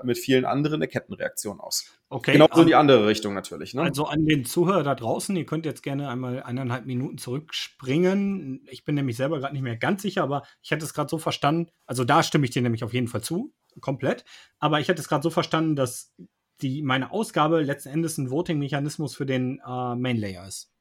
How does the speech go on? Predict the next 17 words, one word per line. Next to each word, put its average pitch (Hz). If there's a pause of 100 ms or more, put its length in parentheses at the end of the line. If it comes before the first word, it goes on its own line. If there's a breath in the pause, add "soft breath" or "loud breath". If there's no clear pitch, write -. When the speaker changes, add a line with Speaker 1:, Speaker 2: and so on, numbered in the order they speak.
(800)
Speaker 1:
Nee, 180
nee, 190
nicht 170
für 151
den 123
Main-Layer. 101
Nein, 131
nein, 104
für 131
die, 117
für 127
die 117
soziale 131
In-, 135
also 143
Speaker 2:
Okay. 156
Speaker 1:
eigentlich 185